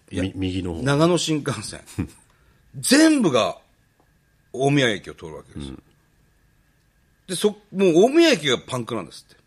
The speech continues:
Speaker 1: て。
Speaker 2: 通んなきゃいいじゃん。
Speaker 1: なんでだよ、もう一回線路敷き直さなくちゃいけないじゃん。
Speaker 2: 止まんなきゃいいんじゃないの？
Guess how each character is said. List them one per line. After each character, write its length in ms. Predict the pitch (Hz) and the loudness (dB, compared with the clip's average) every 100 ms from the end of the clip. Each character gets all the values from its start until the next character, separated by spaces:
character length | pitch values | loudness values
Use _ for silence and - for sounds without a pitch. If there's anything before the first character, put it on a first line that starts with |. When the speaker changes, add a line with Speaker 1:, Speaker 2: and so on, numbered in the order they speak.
| _ _ _ _ _ 120 | _ _ _ _ _ -20
Speaker 1:
て。 100 | - | -16
Speaker 2:
通 120 | 180 | -12
ん 80 | 165 | -10
な 100 | 71 | -12
き 80 | - | -18
ゃ 20 | |
い 40 | |
い 40 | - | -20
じ 100 | - | -20
ゃ 20 | |
ん。 20 | _ _ _ _ _ _ _ _ _ _ _ _ - - | _ _ _ _ _ _ _ _ _ _ _ _ -8 -4
Speaker 1:
な 0 | |
ん 80 | 208 | -4
で 80 | 190 | -4
だ 100 | - | -8
よ、 60 | 95 | -8
も 140 | 120 | -10
う 20 | |
一 40 | 156 | -2
回 140 | 185 | 0
線 200 | - 185 | 2 0
路 120 | 143 | 0
敷 120 | - | -4
き 60 | 139 | -4
直 120 | 139 | -4
さ 80 | 135 | -4
な 80 | 107 | -6
く 60 | |
ち 80 | - | -10
ゃ 20 | |
い 20 | 69 | -14
け 60 | |
な 60 | - | -20
い 20 | |
じ 60 | _ _ _ _ _ _ _ _ _ - | _ _ _ _ _ _ _ _ _ -6
ゃ 60 | |
ん。 20 | 160 | -4
Speaker 2:
止 40 | |
ま 100 | 196 | -4
ん 80 | 196 | -4
な 120 | 196 | -4
き 60 | 113 | -4
ゃ 40 | |
い 20 | |
い 40 | 95 | -6
ん 60 | |
じ 60 | 80 | -8
ゃ 40 | |
な 80 | |
い 20 | |
の？ 60 | 82 | -10